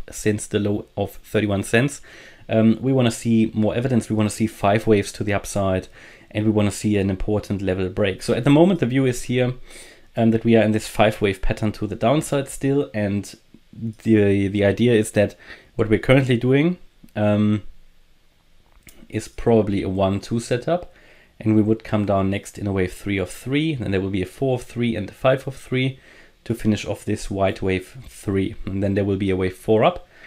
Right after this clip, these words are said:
and a wave five down. Um, this is for me one of the most likely patterns. However, in this pattern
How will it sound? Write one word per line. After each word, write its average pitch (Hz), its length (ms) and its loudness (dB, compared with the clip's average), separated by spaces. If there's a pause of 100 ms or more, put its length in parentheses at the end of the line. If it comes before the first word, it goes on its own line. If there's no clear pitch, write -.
(200)
and 107 160 0
a 101 40 2
wave 92 200 0
five - 320 -8
down. - 260 -6 (240)
Um, 101 380 -2 (640)
this 123 160 -2
is 147 100 -4
for 123 140 0
me 117 460 6 (100)
one 110 180 4
of 107 100 -2
the 107 80 0
most 101 300 0
likely 107 300 2
patterns. 123 640 -2 (640)
However, 123 440 4 (420)
in 127 260 4
this 147 220 2
pattern 143 600 0